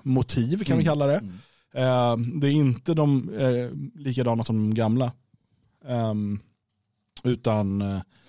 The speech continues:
Speaker 1: här är med tydliga budskap, kan vi säga.
Speaker 2: Ja, absolut. Vi fokuserar på budskap, eh, som, som man ser och bär med sig. Eh, Dan Eriksson, det kommer en fråga till dig i chatten. Eh, vad tycker du om, eh, genren point and click adventures? Eh,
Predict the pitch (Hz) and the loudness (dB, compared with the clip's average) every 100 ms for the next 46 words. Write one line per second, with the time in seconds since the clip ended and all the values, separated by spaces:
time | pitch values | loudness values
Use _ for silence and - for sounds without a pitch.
0 | - - - 123 123 180 135 123 127 139 | -20 -20 -4 -2 0 0 0 2 0 0
1 | - - - 87 82 - - 160 196 151 | 0 -2 -4 -4 -8 -10 -4 0 2 2
2 | - 160 120 - 135 - 123 - 127 107 | 0 0 0 2 0 0 -2 0 0 2
3 | 113 104 - 107 - 107 107 98 110 98 | 0 -2 0 -2 0 2 4 4 4 2
4 | 87 98 98 98 92 107 95 98 82 73 | 2 0 2 2 2 2 2 -2 -4 -2
5 | 110 95 87 85 104 104 165 160 - - | 0 2 2 2 2 4 2 0 -2 -6
6 | - - - - - - - - _ 143 | -8 -6 -6 -8 -14 -18 -20 -20 _ 2
7 | 156 165 185 180 - 170 160 170 - 156 | 2 4 4 4 2 2 2 0 2 0
8 | 151 139 113 170 240 - - 160 143 - | 0 0 2 4 2 0 -8 -4 -2 0
9 | 160 208 - - 113 113 113 113 139 156 | 0 0 -4 -2 0 2 0 0 -2 0
10 | 131 131 131 117 113 - 143 131 127 - | 0 2 0 -2 -4 0 2 2 2 0
11 | 143 127 151 131 190 - - 104 95 92 | -2 -2 -2 -2 -2 -2 -2 -2 -2 -2
12 | 98 85 - - 101 101 | 0 0 -2 -4 -6 -4